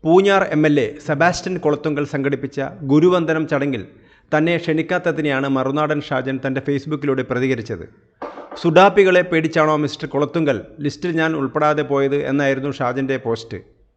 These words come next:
ഇതിനുള്ള മറുപടിയിലാണ് സുഡാപ്പികൾ എന്ന് ഷാജൻ വിശേഷിപ്പിച്ചവർ തന്നെ നിരന്നിരുന്ന് ആക്രമണം നടത്തിയത്. വെട്ടുകിളി ആക്രമണം കനത്തതോടെ ഷാജന് വീണ്ടും പോസ്റ്റ് ഇടേണ്ടി വന്നു.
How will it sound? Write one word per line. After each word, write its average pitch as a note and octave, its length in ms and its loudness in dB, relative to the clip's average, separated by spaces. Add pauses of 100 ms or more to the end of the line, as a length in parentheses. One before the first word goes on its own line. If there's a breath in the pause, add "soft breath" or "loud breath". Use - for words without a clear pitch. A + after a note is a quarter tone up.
(140)
ഇതിനുള്ള E3+ 340 0
മറുപടിയിലാണ് C#3+ 760 0
സുഡാപ്പികൾ D3 640 0
എന്ന് C#3+ 140 -2
ഷാജൻ C3+ 420 -4
വിശേഷിപ്പിച്ചവർ C#3+ 680 -2
തന്നെ C3 320 -2 (360 loud breath)
നിരന്നിരുന്ന് D3 560 2
ആക്രമണം C3+ 540 -2
നടത്തിയത്. G#2+ 500 -8 (300 soft breath)
വെട്ടുകിളി G3 380 6
ആക്രമണം E3+ 480 4
കനത്തതോടെ D3+ 640 2
ഷാജന് D3+ 380 2
വീണ്ടും D#3+ 380 2
പോസ്റ്റ് C#3 300 -2
ഇടേണ്ടി C#3 240 2
വന്നു. G#2 280 -6